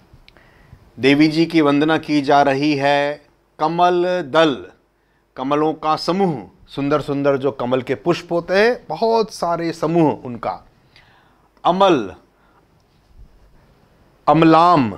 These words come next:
विशुद्ध, पवित्र, निर्मल, अगर आप बोले तो इसको, निर्मल, सौम्य, कोमल कांति।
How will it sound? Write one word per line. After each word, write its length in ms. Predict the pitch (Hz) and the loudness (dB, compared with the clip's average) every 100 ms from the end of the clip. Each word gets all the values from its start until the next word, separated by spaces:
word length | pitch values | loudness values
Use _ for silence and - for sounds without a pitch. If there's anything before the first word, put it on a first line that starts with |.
| - | -4
विशुद्ध, 540 | 135 262 240 151 - - 170 | 0 2 2 0 -4 -6 0
पवित्र, 560 | 190 226 233 - 110 - | 4 2 0 -6 -8 -6
निर्मल, 540 | 135 190 208 202 139 87 - _ - | 2 4 6 4 2 -2 -14 _ -10
अगर 240 | 120 131 | -2 0
आप 100 | 131 | 0
बोले 280 | 120 123 123 | 0 -4 -4
तो 160 | 127 117 | -8 -10
इसको, 400 | - - 101 - _ _ _ _ _ _ _ _ _ _ _ _ _ _ _ 120 | -10 -10 -10 -12 _ _ _ _ _ _ _ _ _ _ _ _ _ _ _ -4
निर्मल, 640 | 131 139 143 147 143 143 - _ _ _ _ _ _ _ _ - _ _ | 0 2 4 4 2 -4 -14 _ _ _ _ _ _ _ _ -20 _ _
सौम्य, 800 | - - 147 147 147 147 147 139 - _ _ _ _ _ _ _ _ _ _ - | -8 2 4 4 2 0 -2 -2 -12 _ _ _ _ _ _ _ _ _ _ 0
कोमल 520 | 147 151 170 214 - - _ _ - | 2 4 4 2 2 -4 _ _ -2
कांति। 800 | 123 127 131 123 156 151 104 - | 2 2 0 -4 0 0 -2 -8